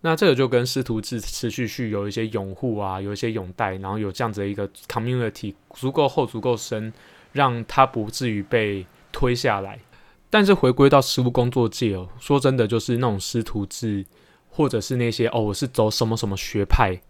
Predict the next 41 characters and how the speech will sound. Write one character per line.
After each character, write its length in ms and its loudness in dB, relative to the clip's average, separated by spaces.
这 100 8
件 140 8
事 180 2
情 200 -2
其 180 -4
实 60 0
就 100 2
是 80 0
个 180 2
人 200 0
修 240 -4
行。 360 -10
那 140 0
我 140 -2
讲 180 -4
的 140 -6
再 180 -2
更 580 -4
贱 220 0
一 100 -2
点， 280 -8
它 120 0
就 120 2
是 100 -2
一 40 -2
种 160 -6
自 220 -8
嗨 200 -4
而 200 -6
已。 120 -10
我 80 0
们 100 4
确 200 6
实 320 4
是 240 -2
需 320 0
要 120 8
知 220 0
道 220 4
我 80 -2
们 340 -6